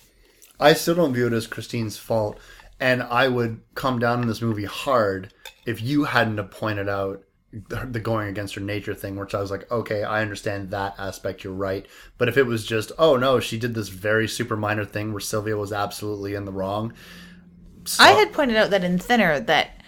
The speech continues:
Speaker 2: I had thought that it wasn't, you know, pound for pound fair to,
Speaker 1: Mm-hmm.
Speaker 2: for him to be cursed with becoming thinner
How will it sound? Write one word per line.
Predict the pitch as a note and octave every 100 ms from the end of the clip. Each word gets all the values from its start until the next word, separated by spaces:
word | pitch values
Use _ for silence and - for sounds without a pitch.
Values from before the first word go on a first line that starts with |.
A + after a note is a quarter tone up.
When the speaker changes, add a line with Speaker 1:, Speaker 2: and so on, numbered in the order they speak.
| - - -
Speaker 2:
I | E3 B3+ B3+
had | A3+ F3
thought | F3 D3 -
that | E3
it | D3+ -
wasn't, | E3 D#3+ D#3 D3+ - - - - _ _ - - G3+
you | G3+ F#3+
know, | D#3
pound | D3+ - F3+ F3
for | -
pound | D3+ - D#3+ D3 D3
fair | - E3 C#3+ - - - _ -
to, | F3
Speaker 1:
Mm-hmm. | B2+
Speaker 2:
for | G#2+
him | F3 F3
to | D#3
be | D#3+
cursed | - - E3+ - -
with | D3+ C#3+
becoming | F#3 F3+ E3 C#3 C#3
thinner | - G3+ E3+ C3 -